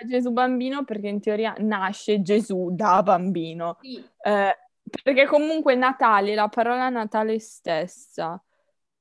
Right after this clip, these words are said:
Speaker 1: eh, mi pare che, ah, ah, è proprio l'etimologia è Diem Natalem Christi, cioè il giorno della
Speaker 2: Sì.
Speaker 1: nascita di Cristo.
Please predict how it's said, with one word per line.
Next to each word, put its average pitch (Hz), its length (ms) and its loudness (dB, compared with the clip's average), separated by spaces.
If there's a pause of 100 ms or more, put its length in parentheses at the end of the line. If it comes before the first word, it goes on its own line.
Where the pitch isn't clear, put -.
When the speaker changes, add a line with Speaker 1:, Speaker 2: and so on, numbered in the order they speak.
Speaker 1:
eh, 214 160 0
mi 196 200 -4
pare 208 280 -2
che, 208 240 -4
ah, 214 200 2
ah, 208 240 4
è 190 60 2
proprio 220 320 -4
l'etimologia 226 680 -2
è 196 80 2
Diem 214 400 -2
Natalem 202 600 -2
Christi, 190 800 -12
cioè 190 280 -2
il 185 140 -4
giorno 196 300 -8
della 175 200 -10
Speaker 2:
Sì. 175 60 -12
Speaker 1:
nascita 180 340 -12
di 175 120 -14
Cristo. 175 680 -20